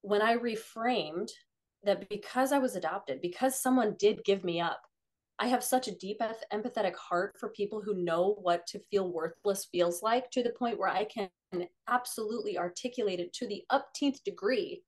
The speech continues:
and help heal people. Then I reframe the belief that it has, that it's personal and pervas-, pervasive, that it has to do with my actual self-worth. I reframed it. I didn't have to go to the root and find out the first memory that my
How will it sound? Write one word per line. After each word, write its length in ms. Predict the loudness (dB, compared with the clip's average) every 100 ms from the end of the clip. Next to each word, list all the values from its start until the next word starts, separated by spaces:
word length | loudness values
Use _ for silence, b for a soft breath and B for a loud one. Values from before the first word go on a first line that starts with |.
| _ _
and 120 | -8 -2
help 220 | -2 0
heal 240 | 2 4
people. 500 | 4 -2 -2 -4 -4 _ _ _ _ _ _ _ _ _
Then 160 | 4 4
I 100 | 4
reframe 420 | 2 0 0 0
the 60 | -2
belief 280 | 0 0
that 100 | 0
it 80 | -2
has, 280 | 0 0 -2 -2
that 160 | 0
it's 100 | 0
personal 380 | -2 -4 -2 0
and 120 | -2
pervas-, 460 | 0 -2 -2 -4 -4
pervasive, 560 | -4 -2 0 -2 -4 -6
that 120 | -8
it 60 |
has 200 | -4 -4 -4
to 80 |
do 120 | -8 -6
with 120 | -2
my 160 | -2
actual 360 | -2 -4 -6 -8
self-worth. 520 | -4 -4 -2 -2 -2 -4 _ _ -8
I 100 | -4
reframed 760 | 0 2 2 0 -2 0 0
it. 180 | -2 -10 _ _ _ _ _ _ 2
I 80 |
didn't 180 | 4 6
have 160 | 4 2
to 80 | 0
go 180 | 2
to 140 | 2 2
the 100 | -2
root 400 | 4 4 4 0 -12 _ _ _ _ _ -2
and 180 | 0
find 240 | 2 4 4
out 160 | 4
the 120 | 2 -4 -6
first 320 | -4 -4 -4
memory 480 | 0 0 2 4 4
that 200 | 2 -2
my 360 | 0 2 2